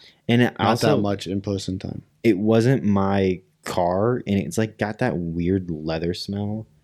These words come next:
Speaker 1: It
Speaker 2: I like
Speaker 1: gives
Speaker 2: the
Speaker 1: you a
Speaker 2: smell of leather.
Speaker 1: No, it's not like, it's not like real le-, it's like this ch-, fake leather, s-, obnoxious smell. And I can't smell much, but I can smell that, and it just gave me a headache the whole time.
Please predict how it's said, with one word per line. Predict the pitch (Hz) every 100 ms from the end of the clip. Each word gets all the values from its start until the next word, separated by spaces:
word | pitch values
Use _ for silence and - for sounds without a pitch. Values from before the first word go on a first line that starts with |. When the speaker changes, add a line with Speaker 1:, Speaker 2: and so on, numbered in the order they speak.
| _ _ _ _ -
Speaker 1:
It | 113
Speaker 2:
I | 120
like |
Speaker 1:
gives | 107 135
Speaker 2:
the | 101
Speaker 1:
you | 101
a |
Speaker 2:
smell | 90
of | 87
leather. | 73 62 - - _ _ _ _ -
Speaker 1:
No, | 110 117
it's | 107 110
not | 113 117
like, | 131 -
it's | 104 127
not | 113
like | 107 92
real | 104 95 87 85
le-, | 85 80
it's | 92
like | 107 107 -
this | 110 104 - -
ch-, | - - - -
fake | 208 101 -
leather, | 95 98 95 98 98 90 - _ _ _ -
s-, | - 104
obnoxious | 87 87 90 90 92 - 92
smell. | - 95 87 85 87 87 _ _ _ _ -
And | 101
I | 113
can't | - 147 107
smell | 123 107
much, | 90 87 92 95 113 - -
but | 92
I | 90
can | 92 90
smell | - -
that, | 165 165 170 -
and | -
it |
just | 85 87
gave | 101 90
me | 85
a |
headache | 82 82 82 -
the | 85
whole | 82
time. | 82 82